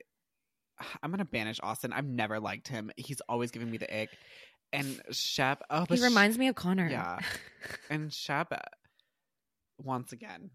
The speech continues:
Speaker 1: you know, everyone else has done it, so might as well.
Speaker 2: Might as well. Okay. I'm going to also marry Whitney because I would love for Miss Pat to be my mother-in-law.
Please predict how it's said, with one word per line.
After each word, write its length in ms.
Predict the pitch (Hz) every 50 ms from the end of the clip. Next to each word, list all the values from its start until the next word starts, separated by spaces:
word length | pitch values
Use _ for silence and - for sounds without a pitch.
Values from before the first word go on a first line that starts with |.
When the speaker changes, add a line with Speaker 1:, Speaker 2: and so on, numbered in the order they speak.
| _ _ -
Speaker 1:
you 80 | 131 127
know, 260 | 120 110 107 214 - - _ _ _ _ _ _ _ _ _ _ _ _ _ _ _ _ _ _ _ _
everyone 280 | 127 123 123 123 117 107
else 200 | 98 95 - -
has 100 | 117 -
done 220 | - - 95 98 -
it, 140 | - - - - - -
so 240 | - - - - 202 196 - _ _ _ _ _ _ - -
might 180 | - - -
as 140 | - - -
well. 260 | - - 98 - 214 196 -
Speaker 2:
Might 220 | 185 175 160 151
as 100 | 156 156
well. 160 | - - - - - - _ _ _ _ _ _ _ _ _ _ _ _ 190
Okay. 300 | 196 175 190 165 156 175 180 - - - - - - - - - - - - _ _ _ _ _
I'm 460 | - 208 208 214 220 233 247 269 277 262
going 480 | 240 233 233 226 226 226 226 226 226 202 -
to 680 | - - - 202 196 190 190 185 185 180 175 175 - - _ _ _ _ _ _ _ -
also 360 | 208 226 247 247 - 294 294
marry 280 | 254 220 196 180 170 156
Whitney 360 | 156 - - - 160 170 185
because 460 | 190 190 185 - 196 190 180 175 - -
I 100 | - 196
would 160 | 202 202 190
love 440 | 190 190 190 180 175 180 185 196 202
for 360 | - - - 226 214 214 214
Miss 220 | 214 208 202 196 -
Pat 360 | - 185 165 139 - - -
to 80 | - 180
be 420 | 185 175 175 160 165 170 175 - -
my 160 | - 202 202
mother-in-law. 760 | 196 190 165 - - - - - - - - - - 180 262